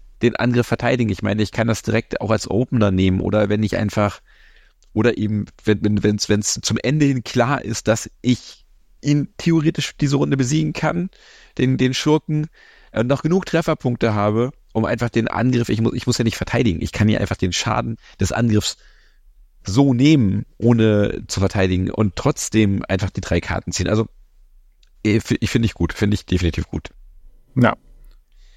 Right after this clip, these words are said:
Speaker 1: Im Idealfall habe ich über Schutz auch noch, ähm,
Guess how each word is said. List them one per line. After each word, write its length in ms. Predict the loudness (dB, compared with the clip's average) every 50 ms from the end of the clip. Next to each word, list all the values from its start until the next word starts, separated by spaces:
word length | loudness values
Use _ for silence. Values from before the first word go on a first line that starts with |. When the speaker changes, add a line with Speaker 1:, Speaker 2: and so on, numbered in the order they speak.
| _ _
Speaker 1:
Im 100 | 0 2
Idealfall 460 | 4 4 6 4 4 4 2 2 2 2
habe 140 | 2 2
ich 60 | 2 2
über 160 | 2 2 2
Schutz 360 | 2 2 0 0 -2 -4 -8
auch 300 | -4 -2 -2 -2 0 2
noch, 360 | 2 4 4 2 2 0 -4 -6
ähm, 640 | -2 0 2 2 2 2 0 0 -2 -4 -4 -4 -6